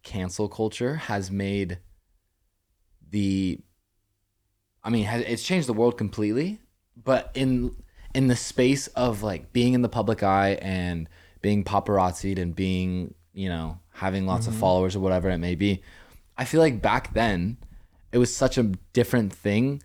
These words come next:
Speaker 1: you know, 'cause you would hear stories, but there would never be, like, concrete evidence of, like, someone being, like,
Speaker 2: Yeah.
Speaker 1: like,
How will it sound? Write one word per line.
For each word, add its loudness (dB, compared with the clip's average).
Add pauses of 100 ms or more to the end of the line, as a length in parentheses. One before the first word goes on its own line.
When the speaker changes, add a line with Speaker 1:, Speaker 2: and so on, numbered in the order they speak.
(280)
Speaker 1:
you 2
know, 2
'cause -2
you 4
would 8
hear 4
stories, 4
but 0
there 2
would 4
never 0
be, 0
like, 0
concrete -4
evidence -6
of, -8
like, -4
someone -2
being, -2
like, 0
Speaker 2:
Yeah. -4 (320)
Speaker 1:
like, -6